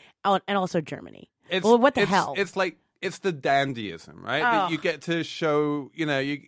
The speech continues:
Speaker 2: it's the place where you get to express your, as, um, Nicolas Cage put it in Wild at Heart, your individual-, individuality and sense of personal freedom. You, you, you get to do that in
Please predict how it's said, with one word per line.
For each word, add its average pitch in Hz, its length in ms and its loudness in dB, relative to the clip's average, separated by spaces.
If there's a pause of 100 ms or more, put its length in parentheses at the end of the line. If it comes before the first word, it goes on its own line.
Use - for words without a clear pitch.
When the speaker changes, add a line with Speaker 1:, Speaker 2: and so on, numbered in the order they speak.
Speaker 2:
it's 147 160 -6
the 165 180 -6
place 180 480 -4
where 175 80 0
you 147 80 0
get 123 220 -8
to 127 80 -8
express 120 580 -8
your, 107 240 -2 (300)
as, 117 260 -6
um, 104 460 -4 (260)
Nicolas 127 400 -6
Cage 113 480 -4
put 107 140 -6
it 95 100 -6
in 104 160 -10
Wild 101 240 -6
at 101 80 -14
Heart, 98 360 -2
your 104 120 -10
individual-, 104 760 -8 (180)
individuality 123 880 -6
and 101 120 -10
sense 107 240 -10
of 101 80 -20
personal 104 380 -6
freedom. 110 400 -10 (380)
You, 147 240 -6
you, 147 220 -6 (120)
you 147 160 -4
get 165 280 0
to 135 100 -6
do 135 260 -4
that 113 320 -2
in 101 440 -6